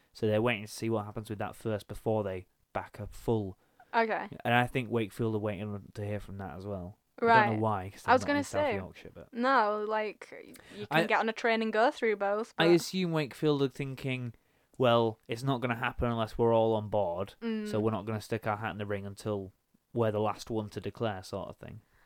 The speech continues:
Speaker 2: So if they go independent as a South, then what are we gonna do? Are we gonna go West, or
Speaker 1: Well, I don't know.
Speaker 2: Because I feel like we do kind of have good ti-, ties with the North as well.
Speaker 1: With North Yorkshire, yeah.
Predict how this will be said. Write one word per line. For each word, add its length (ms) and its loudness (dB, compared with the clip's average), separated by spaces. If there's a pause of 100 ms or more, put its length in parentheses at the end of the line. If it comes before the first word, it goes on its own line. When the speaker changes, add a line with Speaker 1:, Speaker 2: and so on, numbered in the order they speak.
Speaker 2:
So 460 0
if 140 -12
they 180 2
go 500 2
independent 640 -6
as 200 -10
a 80 -18
South, 800 -4
then 180 -4
what 120 0
are 40 -4
we 160 -2
gonna 180 -6
do? 160 -8
Are 80 -4
we 80 -6
gonna 160 -10
go 160 -2
West, 500 -8
or 540 -6
Speaker 1:
Well, 120 -6
I 20 -4
don't 160 -4
know. 220 0 (360)
Speaker 2:
Because 200 -2
I 40 4
feel 260 4
like 300 4
we 180 -2
do 220 -2
kind 260 -2
of 100 -6
have 200 -4
good 220 -6
ti-, 400 -2 (100)
ties 380 -8
with 160 -14
the 80 -12
North 560 -6 (360)
as 200 -12
well. 260 -4
Speaker 1:
With 60 -4
North 280 0
Yorkshire, 380 -2
yeah. 420 2